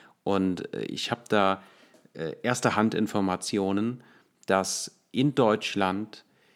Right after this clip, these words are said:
die allermeisten Plastiktüten im Schnitt nur eins Komma irgendwas Mal benutzt werden. Also weniger als zweimal wird eine Plastiktüte im Schnitt benutzt.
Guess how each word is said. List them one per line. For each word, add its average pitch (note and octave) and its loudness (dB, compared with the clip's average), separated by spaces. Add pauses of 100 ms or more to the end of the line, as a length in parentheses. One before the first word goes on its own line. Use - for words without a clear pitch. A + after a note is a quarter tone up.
(180)
die - -4
allermeisten A#2+ 4
Plastiktüten F#2+ -4 (540)
im G2 -4
Schnitt - -4
nur G2+ 0
eins A#2 2
Komma G#2 4
irgendwas A2 4
Mal F2 4
benutzt F#2 -2
werden. B1 -2 (220)
Also A#2 6
weniger C#3+ 8
als - 2
zweimal A#2 6
wird A2+ 4
eine G#2+ 2
Plastiktüte G#2+ 0
im F2+ -2
Schnitt - -4
benutzt. F2 -6